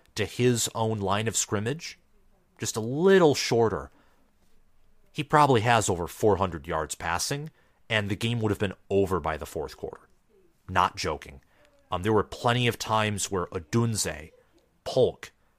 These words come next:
Jackson, and other players just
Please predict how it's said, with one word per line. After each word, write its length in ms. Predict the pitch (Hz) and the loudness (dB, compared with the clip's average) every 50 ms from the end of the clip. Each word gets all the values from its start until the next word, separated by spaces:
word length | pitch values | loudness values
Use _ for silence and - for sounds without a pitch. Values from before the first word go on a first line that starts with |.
| _ _ _ 123 104 | _ _ _ -14 -8
Jackson, 720 | - 120 117 117 117 - - - - 85 73 71 73 - _ _ _ _ _ _ _ _ - | -4 0 2 2 2 2 0 -4 -4 -4 -6 -10 -14 -20 _ _ _ _ _ _ _ _ -4
and 160 | 101 101 101 | -4 -4 0
other 300 | - 113 113 117 110 104 | 2 2 2 2 2 -2
players 500 | - - 110 110 107 101 95 87 80 - | -2 -2 -2 0 2 2 0 0 -2 -6
just 340 | - - 90 - - - - | -8 -8 -8 -8 -10 -12 -14